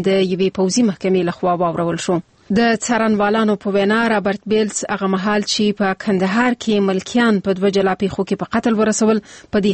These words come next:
ښه پوهېده چې څه ډول کار ترسره کوي. بیلز د تیر کال په مارچ میاشت کې په خپل جرم اعتراف وکړ، څو د اعدام له حکمه بچ شي.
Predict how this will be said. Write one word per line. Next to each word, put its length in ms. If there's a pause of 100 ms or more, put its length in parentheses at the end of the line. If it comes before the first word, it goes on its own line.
ښه 180
پوهېده 440
چې 100 (140)
څه 140
ډول 200 (100)
کار 120 (100)
ترسره 360
کوي. 180 (640)
بیلز 320 (220)
د 140
تیر 200
کال 180 (120)
په 240
مارچ 340
میاشت 300
کې 180
په 100
خپل 280
جرم 200
اعتراف 460
وکړ، 180 (120)
څو 80 (140)
د 20 (240)
اعدام 320
له 100
حکمه 320
بچ 200
شي. 120